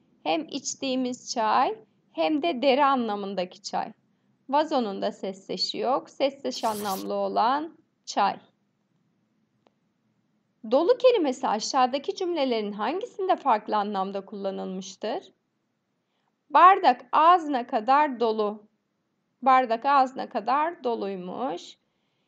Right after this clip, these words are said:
İçerisi dolu olduğundan nefes bile alınmıyordu.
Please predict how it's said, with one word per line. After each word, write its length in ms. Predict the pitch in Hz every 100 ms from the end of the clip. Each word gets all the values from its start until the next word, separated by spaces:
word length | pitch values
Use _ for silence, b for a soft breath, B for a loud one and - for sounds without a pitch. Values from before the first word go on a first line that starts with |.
| _ -
İçerisi 680 | 330 - 453 440 - 302
dolu 260 | 254 254 302
olduğundan 840 | 381 381 320 285 247 233 262 302
nefes 460 | 277 240 285 392 -
bile 200 | 285 277
alınmıyordu. 1200 | 262 254 262 247 214 196 190 190 190 202 269 359